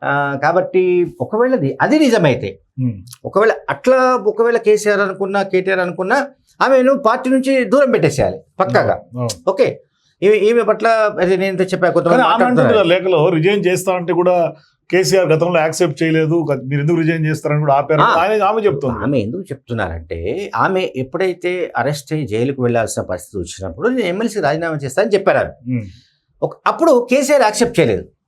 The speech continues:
Speaker 1: నువ్వు అక్యూజ్డ్‌గా ఉన్నావు కనుక నీకేం ఇబ్బంది లేదు, ఈ కేసులో నువ్వు, ఆ, మ-, ఇది నిరపరాధిగానే బయటకు వచ్చేస్తావు అని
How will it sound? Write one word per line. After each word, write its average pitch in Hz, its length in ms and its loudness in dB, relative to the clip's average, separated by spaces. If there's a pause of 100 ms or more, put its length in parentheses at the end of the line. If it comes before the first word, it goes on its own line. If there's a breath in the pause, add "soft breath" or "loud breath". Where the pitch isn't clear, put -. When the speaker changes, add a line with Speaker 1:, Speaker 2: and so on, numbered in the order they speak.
(140)
Speaker 1:
నువ్వు 165 280 2
అక్యూజ్డ్‌గా 208 520 0
ఉన్నావు 123 340 0
కనుక 120 560 -4 (280)
నీకేం 160 340 0
ఇబ్బంది 156 340 -2
లేదు, 127 340 -2
ఈ 180 100 -6
కేసులో 240 600 0 (320 loud breath)
నువ్వు, 208 460 0
ఆ, 139 260 2
మ-, 113 580 -2
ఇది 160 320 0 (240)
నిరపరాధిగానే 185 580 2
బయటకు 156 320 0
వచ్చేస్తావు 120 480 -2
అని 202 360 -2